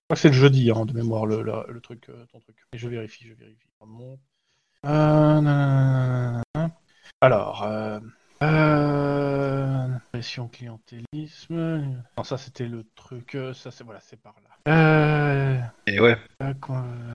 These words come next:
Speaker 1: non, toi c'est mercredi.
Speaker 2: Mercredi, ah bon, bah ça.
Speaker 1: Mercredi à quinze heures.
Speaker 2: Ouais, mais alors, si tu me le mets que je vendredi et que vendredi c'est le truc où dans le scénario il y a tout qui pète, hein, euh,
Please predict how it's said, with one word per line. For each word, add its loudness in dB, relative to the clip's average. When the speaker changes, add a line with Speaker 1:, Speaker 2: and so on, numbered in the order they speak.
Speaker 1:
non, 6
toi 4
c'est 0
mercredi. 2
Speaker 2:
Mercredi, 4
ah 6
bon, -8
bah -6
ça. -4
Speaker 1:
Mercredi -4
à -2
quinze -6
heures. -6
Speaker 2:
Ouais, 10
mais 4
alors, 4
si -10
tu -6
me -4
le -2
mets 0
que 2
je 2
vendredi 2
et -2
que 0
vendredi 2
c'est -6
le -2
truc -2
où -4
dans 2
le 2
scénario 2
il 0
y 2
a 2
tout -12
qui -16
pète, 0
hein, 2
euh, 2